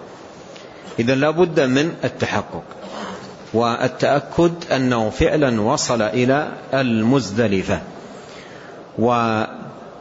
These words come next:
ذلك أيضًا ليس بالمعضل ولا بالأمر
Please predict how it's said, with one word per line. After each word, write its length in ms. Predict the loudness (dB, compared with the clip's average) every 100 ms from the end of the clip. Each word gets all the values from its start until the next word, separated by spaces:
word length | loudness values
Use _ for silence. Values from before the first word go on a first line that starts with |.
| -20 -18 -16 -2 2 4 4 4 2 4
ذلك 540 | 4 4 2 2 2
أيضًا 380 | 0 2 2 2
ليس 340 | 4 2 2
بالمعضل 800 | 2 4 4 4 4 4 2 2
ولا 300 | 2 2 2
بالأمر 640 | 0 0 2 4 4 2